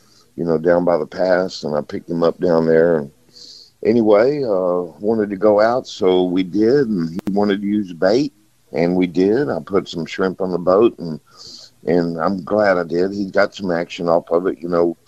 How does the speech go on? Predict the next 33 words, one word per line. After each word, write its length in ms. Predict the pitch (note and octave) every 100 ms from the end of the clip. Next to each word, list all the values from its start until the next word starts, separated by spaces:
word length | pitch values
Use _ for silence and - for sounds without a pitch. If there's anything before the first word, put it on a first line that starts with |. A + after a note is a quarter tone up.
| _ _ _
finally 360 | - F#2+ G2+ E2+
it 180 | B1+ C2
started 360 | - F2 D#2+
looking 280 | E2 E2 D#2
like, 280 | D#2+ D#2+ -
uh, 240 | D2 C#2+ D2+ D2 -
I 60 | D2 -
think 180 | F2+
we 160 | - D#2+ -
had, 140 | D2
like, 220 | D2 C#2+ -
sixty, 1080 | - - F2+ - - F2+ E2+ D#2+ D#2+ D#2+ - _ _ _ _ _ _ _ -
sixty 600 | - - A#2 - - G#2+
or 100 | F#2
sixty-two 640 | - G2 E2+ - D2+ F#2+ D#2+
degree 280 | D2 D2+ D#2
water, 560 | C2+ C#2+ C#2+ D2+ C#2+ -
and 160 | D2 D#2
that 100 | D#2
was 160 | D#2
on, 240 | D#2 D2 C#2+ -
that 120 | E2+
was 160 | D#2+
on 120 | D2+ C#2+
Tuesday. 600 | - D#2 D2 - D2 C#2+ _ _ _ _ -
But, 180 | E2 D#2+
uh, 280 | D#2 C#2+ C#2+ A#1+ _ _ _ _ -
uh, 160 | D2
the 140 | C#2+ D#2+
wind, 480 | F2+ G#2 A2 A2+ - F#2+ - -
the 100 | -
wind 420 | E2 F#2+ G#2 G#2+ G2
was 400 | F2 D#2 -